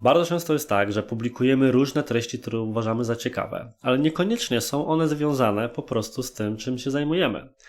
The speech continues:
Są to treści, owszem, na temat branży, ale czy przemycamy w nich nasz produkt, naszą ofertę?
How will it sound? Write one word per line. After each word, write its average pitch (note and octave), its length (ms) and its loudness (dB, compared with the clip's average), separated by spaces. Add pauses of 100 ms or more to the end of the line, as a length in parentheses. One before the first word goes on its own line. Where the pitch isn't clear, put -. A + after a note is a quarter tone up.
(140)
Są F#3+ 220 0
to G3 100 2
treści, F3+ 500 -2
owszem, B2+ 420 -2
na G#2 60 -6
temat B2 280 -2
branży, G#2 540 -2 (300)
ale A2+ 180 0
czy C3 180 0
przemycamy C#3+ 600 -2
w C3 100 -6
nich D3 340 -4
nasz G2 180 -6
produkt, C3+ 500 -4
naszą G2+ 260 -6
ofertę? - 500 -4